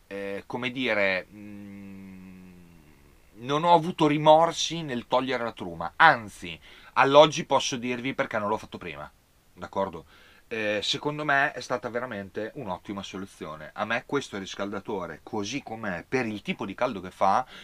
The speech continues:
piace veramente tanto. Un pochino me lo sono aggiustato, vi faccio anche vedere.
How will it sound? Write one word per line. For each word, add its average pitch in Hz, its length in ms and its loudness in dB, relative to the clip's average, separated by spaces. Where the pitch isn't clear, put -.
piace 131 320 0
veramente 110 380 -4
tanto. 85 420 -6
Un 160 100 -6
pochino 131 300 -4
me 170 100 2
lo 143 80 2
sono 127 180 -4
aggiustato, 123 580 2
vi 87 120 -6
faccio 101 220 -4
anche 101 160 -2
vedere. 85 420 6